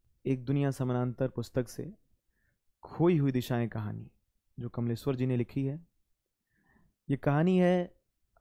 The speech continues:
शहरीकरण की, शहरों में रहने वाले मध्यम वर्ग की, उस मध्यम वर्ग की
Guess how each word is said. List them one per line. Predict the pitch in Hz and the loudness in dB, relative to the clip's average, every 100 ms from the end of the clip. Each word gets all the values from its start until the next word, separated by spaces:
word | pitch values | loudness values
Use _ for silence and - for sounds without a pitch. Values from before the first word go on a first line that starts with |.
| - | -20
शहरीकरण | - - 123 165 - 139 135 | -12 -2 2 2 2 0 0
की, | - 131 - _ _ _ _ _ - | -4 -10 -10 _ _ _ _ _ -14
शहरों | - 131 147 | -4 0 2
में | 147 | 2
रहने | 131 131 135 | 2 2 2
वाले | 131 123 | 2 0
मध्यम | 113 113 123 | -2 0 0
वर्ग | 117 110 | 0 -4
की, | - 117 117 - _ _ _ _ _ _ _ - | -8 -12 -12 -18 _ _ _ _ _ _ _ -10
उस | 123 123 | -6 -2
मध्यम | 131 131 151 | 0 2 2
वर्ग | 143 139 | 2 0
की | - 151 147 | 0 -2 -2